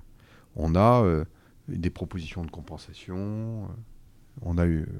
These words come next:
on a des partenariats avec, euh, et, euh, c'est, c'est un peu plus classique sur, euh, une partenariat avec Trip and Tree, euh, sur des plantations d'arbres, euh, pour compenser mon voy-,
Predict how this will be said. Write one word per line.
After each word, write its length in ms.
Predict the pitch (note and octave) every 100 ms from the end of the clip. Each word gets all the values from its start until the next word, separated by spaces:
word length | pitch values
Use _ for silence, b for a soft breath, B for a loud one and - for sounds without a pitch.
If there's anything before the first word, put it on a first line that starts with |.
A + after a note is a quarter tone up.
| F2
on 140 | F2 E2
a 80 |
des 80 | E2
partenariats 720 | D#2 F2+ - F2+ D#2+ E2+ F2 F#2
avec, 360 | E2+ E2 -
euh, 140 | D2+ D2+ B B B - D3
et, 180 | A2+ G2
euh, 420 | A2 A2+ C3 C3+
c'est, 240 | A#2 - C#3+
c'est 180 | -
un 60 | D#2
peu 140 | -
plus 160 | D#2+ F#2
classique 500 | - E2 - A#2 A2+
sur, 340 | - - F2+
euh, 200 | E2+ D2+ D2+ b b b - -
une 140 | F2
partenariat 500 | D#2 E2 - D#2+ E2+
avec 200 | E2 D#2+
Trip 260 | - - E2
and 100 | E2+
Tree, 420 | E2 G#2 G#2 G#2
euh, 240 | G2+ D#2+ D#2+
sur 340 | E2 - D#2+ D2+
des 260 | D#2 D2 - B B B A#2+ G#2
plantations 440 | - E2 F2 -
d'arbres, 600 | D#2 E2+ G2 G2+ D2 D2+
euh, 120 | E2 F#2 G#2 b b b
pour 200 | - -
compenser 520 | - F2 - D#2 - F2+
mon 120 | D#2
voy-, 200 | D2